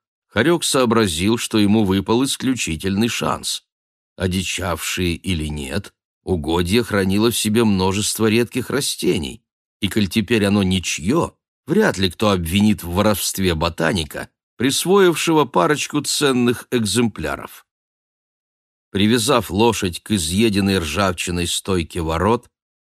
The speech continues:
Хорёк нырнул под сплетение корней смоковниц, загородившее вход. Однако сделал всего несколько шагов и замер, вдруг осознав, что сад не так уж безлюден, каким выглядел.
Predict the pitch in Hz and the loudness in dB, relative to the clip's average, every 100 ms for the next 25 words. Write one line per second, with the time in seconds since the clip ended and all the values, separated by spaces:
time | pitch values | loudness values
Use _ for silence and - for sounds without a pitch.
0 | _ 123 156 185 - 107 120 113 123 135 | _ 0 2 2 2 4 4 4 4 2
1 | 110 107 - - 98 90 113 104 101 - | 0 -2 -2 -2 -2 0 2 2 0 0
2 | 98 95 98 90 - 76 82 - 131 147 | 0 2 2 0 -2 -4 -4 -2 0 0
3 | 147 151 - - - 80 92 87 85 78 | 0 -2 -2 -4 -6 -4 -2 0 -2 -4
4 | 78 - 98 104 - - - - _ _ | -6 -6 -2 -2 -4 -12 -18 -18 _ _
5 | _ _ _ _ _ _ _ - 85 127 | _ _ _ _ _ _ _ -6 -2 0
6 | 170 147 98 90 156 147 - 143 147 139 | -2 -2 -2 0 2 2 -2 -2 0 0
7 | 156 - 139 135 127 - 101 80 127 151 | 0 -2 -4 -2 -4 -2 -4 -2 -2 -2
8 | - - 104 78 - - 147 76 - - | -6 -4 -2 -2 -4 -4 -4 -6 -8 -14
9 | _ _ _ 78 131 123 104 - 92 87 | _ _ _ -2 0 0 -2 -2 -2 -4
10 | 90 82 113 - - _ - - 82 - | -2 0 0 -4 -18 _ -12 -8 -4 -2
11 | 101 101 - 110 - 110 110 113 101 113 | 0 -2 0 -2 0 -2 0 -2 0 0
12 | 104 95 92 92 92 120 113 113 - 147 | 0 0 0 0 2 2 2 0 0 -2
13 | 156 196 156 92 73 69 - | 0 2 2 0 -4 -8 -12